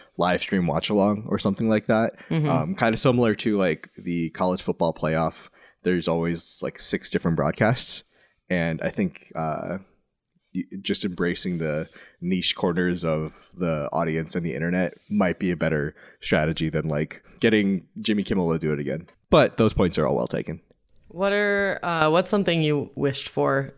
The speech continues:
Speaker 2: in the Oscars this year?
Speaker 1: I wish the Oscars picked a producer who liked the Oscars and movies.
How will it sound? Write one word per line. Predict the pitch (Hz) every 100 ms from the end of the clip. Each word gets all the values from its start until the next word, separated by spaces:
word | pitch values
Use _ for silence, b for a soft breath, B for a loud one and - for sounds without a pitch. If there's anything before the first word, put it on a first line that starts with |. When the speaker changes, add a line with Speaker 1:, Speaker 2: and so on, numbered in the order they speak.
| -
Speaker 2:
in |
the | 151
Oscars | 135 135 - 147 139 -
this | 139 -
year? | 143 139 - _
Speaker 1:
I | 113
wish | 156 190
the | 170
Oscars | 107 107 120 104
picked | 120 104
a |
producer | 104 104 92 90 104
who | 101
liked | 82 85 90 - - _
the | 87
Oscars | 82 90 - 95 90 - -
and | 87 82
movies. | 92 120 180 -